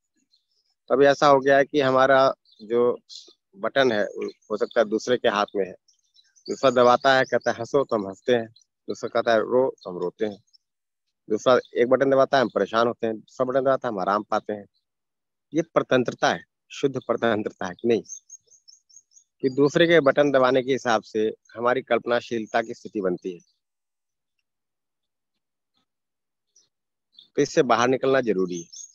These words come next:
है ना? वो तभी हो पाएगा जब मैं इस बात को देख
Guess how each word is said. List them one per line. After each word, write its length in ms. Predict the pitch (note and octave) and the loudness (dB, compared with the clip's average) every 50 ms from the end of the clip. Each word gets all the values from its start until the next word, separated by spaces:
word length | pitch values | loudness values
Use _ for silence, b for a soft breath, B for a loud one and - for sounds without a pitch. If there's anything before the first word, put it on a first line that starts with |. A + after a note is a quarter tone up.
| - - | -18 -14
है 60 | - - | -12 -12
ना? 80 | - - - - - - _ _ _ _ _ _ _ _ _ _ _ _ _ _ _ _ _ _ C#3 | -12 -14 -16 -20 -20 -20 _ _ _ _ _ _ _ _ _ _ _ _ _ _ _ _ _ _ -8
वो 60 | C3+ | -4
तभी 260 | C3+ - D3 D#3 F3+ | 0 2 4 6 6
हो 100 | F#3+ F#3 | 6 6
पाएगा 340 | E3+ - D#3 C#3+ C#3 D3+ D#3+ | 4 4 2 2 4 4 2
जब 200 | D3+ C#3+ D#3 D3+ | 2 2 2 2
मैं 120 | D#3+ E3 | 2 2
इस 60 | D#3 D3 | 2 2
बात 200 | C#3+ C#3 C#3+ D3 | 2 2 2 2
को 100 | D#3 D3+ | 0 -2
देख 240 | B2+ C3+ D3 C#3+ | -2 -2 -2 -2